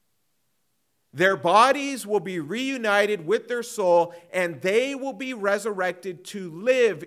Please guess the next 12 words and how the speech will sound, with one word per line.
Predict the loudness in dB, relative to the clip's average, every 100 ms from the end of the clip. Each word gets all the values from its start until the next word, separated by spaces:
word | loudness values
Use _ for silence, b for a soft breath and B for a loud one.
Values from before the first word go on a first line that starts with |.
| -12
eternally | -14 -14 -8 -4 -4 -4 -6 -6 -6
with | -6 -8 -8
God | -4 -2 -2 -4 -8
in | -14 -14
glory. | -10 -6 -6 -8 -12 -20 _ _ _ _ _ _ _ _ _ _ _ _ _ _ _ _ _ _ _
The | -10 -4
other | -4 -4 -6
group | -6 -8 -6
doesn't | -8 -8 -10 -14
fare | _ -6 -4 -4
so | -8 -12 -10
well. | -8 -10 -10 -14